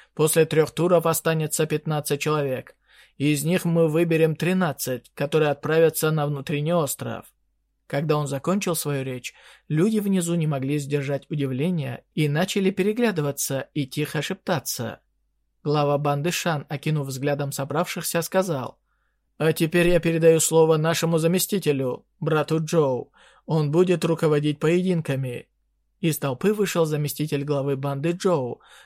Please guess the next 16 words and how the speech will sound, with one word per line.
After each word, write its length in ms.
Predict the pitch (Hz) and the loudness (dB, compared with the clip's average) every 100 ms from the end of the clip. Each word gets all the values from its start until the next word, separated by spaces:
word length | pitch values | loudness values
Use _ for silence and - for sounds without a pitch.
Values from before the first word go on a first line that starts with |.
| _ | _
огромный 560 | 156 139 139 202 196 196 | -4 -2 0 2 2 0
широкоплечий 680 | 160 143 143 143 147 139 139 | -2 -4 -6 -4 -4 -2 -6
мужчина, 640 | 135 - 170 180 135 143 _ _ | -4 -4 -2 -2 -4 -8 _ _
похожий 500 | - 147 - 202 196 | -4 -4 2 0 2
на 220 | 190 180 160 | 0 2 0
разъярённого 720 | 147 143 147 147 143 139 139 | -2 -2 0 0 -2 -2 -2
быка. 500 | 147 170 143 123 - _ _ _ _ _ | -2 -4 -4 -6 -10 _ _ _ _ _
В 120 | 147 | -2
руках 360 | 180 - 165 175 | 0 0 -2 0
он 140 | 175 | 0
держал 340 | 156 147 151 | 2 0 -2
два 200 | 147 139 | -2 -4
свитка 440 | 127 147 196 - 151 | -4 -4 -4 -2 -4
с 120 | - | -4
именами 460 | 165 147 143 139 147 | -4 -4 -4 -2 -4
участников. 800 | 175 143 120 143 131 127 117 | -2 -4 -4 -6 -8 -8 -8